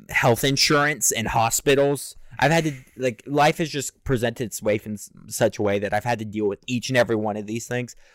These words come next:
right after another. And I'm gonna be real, I want to live in the apocalypse where there's no society right now.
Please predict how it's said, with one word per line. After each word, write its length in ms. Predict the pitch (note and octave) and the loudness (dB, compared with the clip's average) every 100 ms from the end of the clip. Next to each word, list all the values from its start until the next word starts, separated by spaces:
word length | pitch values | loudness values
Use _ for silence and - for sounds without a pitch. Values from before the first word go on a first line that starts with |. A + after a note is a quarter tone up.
| _ | _
right 280 | A#2 A#2 B2+ - | 0 4 4 2
after 360 | A#2 - A#2+ | -2 0 -2
another. 340 | A2 G#2+ B2 B2+ - E3 | 0 0 0 -2 -8 -8
And 120 | A2+ | -4
I'm 120 | A#2 | -2
gonna 140 | C3 C3 | -2 0
be 160 | C3 | 0
real, 380 | G#2+ A#2+ A2 G#2+ - C#3 _ A2 | 2 2 2 2 -4 -20 _ 4
I 160 | A#2+ | 6
want 600 | B2 B2 A#2+ B2 A#2+ - | 6 4 4 4 2 0
to 120 | - G#2+ | -4 -4
live 260 | G#2 G2 | -4 -8
in 100 | F#2 | -8
the 120 | D2 | -6
apocalypse 800 | C2+ - E2 - G#1+ G#1 - - - _ - | -2 0 -2 -4 -12 -10 -10 -12 -14 _ 2
where 140 | A#2 | 2
there's 220 | A2+ A2 | 2 0
no 140 | - F#2+ | -2 -2
society 580 | - - F2 F#2 - | -4 -2 -4 -4 -10
right 200 | G2 - - | -12 -12 -6
now. 200 | - | -2